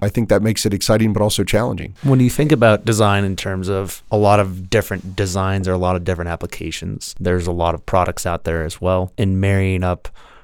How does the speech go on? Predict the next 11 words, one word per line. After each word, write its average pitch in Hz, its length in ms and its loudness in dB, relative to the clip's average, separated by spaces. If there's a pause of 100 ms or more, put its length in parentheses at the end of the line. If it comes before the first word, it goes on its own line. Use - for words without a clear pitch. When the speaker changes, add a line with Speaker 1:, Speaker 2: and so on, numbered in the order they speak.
(100)
Speaker 2:
products 98 380 2
with - 160 -6
application 95 640 -2
and 92 140 -2
intent 98 480 -2
is 95 120 -6
obviously 92 460 -2
a 92 80 0
way 92 200 0
to - 120 -6
achieve 101 580 -4